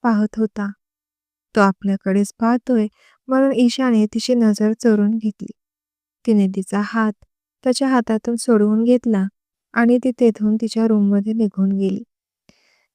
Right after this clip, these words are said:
त्यानंतर तो पण त्याच्या रूममध्ये जाऊन झोपला. पण दोघांच्याही मनात एकमेकांबद्दल काहीतरी फील होत होतं, पण कदाचित हेच प्रेम आहे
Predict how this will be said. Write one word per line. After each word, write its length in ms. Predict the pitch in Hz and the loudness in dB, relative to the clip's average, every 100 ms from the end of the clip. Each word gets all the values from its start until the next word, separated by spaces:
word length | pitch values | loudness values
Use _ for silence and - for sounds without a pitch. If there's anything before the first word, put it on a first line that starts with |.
| - | -2
त्यानंतर 520 | 220 208 196 - 214 208 | 2 4 2 0 -4 0
तो 140 | 233 247 - | 2 2 0
पण 240 | 208 202 220 | -4 -4 -4
त्याच्या 260 | 226 - 247 | -6 -2 0
रूममध्ये 460 | 233 208 208 202 | 2 2 -2 -2
जाऊन 340 | 220 220 202 208 | -2 -2 -2 -2
झोपला. 480 | 233 240 - 214 202 - _ _ _ _ _ _ _ _ _ | -4 -6 -4 -8 -8 -12 _ _ _ _ _ _ _ _ _
पण 160 | 226 220 | 0 2
दोघांच्याही 640 | 220 202 214 220 240 240 | 2 2 2 0 2 2
मनात 420 | 247 233 214 196 - _ _ _ _ | 2 2 0 -2 -8 _ _ _ _
एकमेकांबद्दल 1080 | 240 240 262 254 - 247 254 247 208 202 202 220 | 0 0 0 -4 -2 -2 0 0 0 -4 -4 -4
काहीतरी 500 | 220 220 247 247 247 | 0 0 2 2 0
फील 300 | 240 233 220 | 0 -2 0
होत 240 | 214 202 - | 0 -2 -4
होतं, 300 | 196 - 196 - _ _ _ _ _ | -8 -8 -16 -16 _ _ _ _ _
पण 140 | 269 262 | -2 -2
कदाचित 760 | - 220 214 233 - 220 214 _ _ _ _ | -2 0 2 0 0 -4 -6 _ _ _ _
हेच 280 | 262 269 - - | 0 0 -4 -2
प्रेम 280 | 226 220 220 | 0 2 0
आहे 300 | 202 202 | 0 -2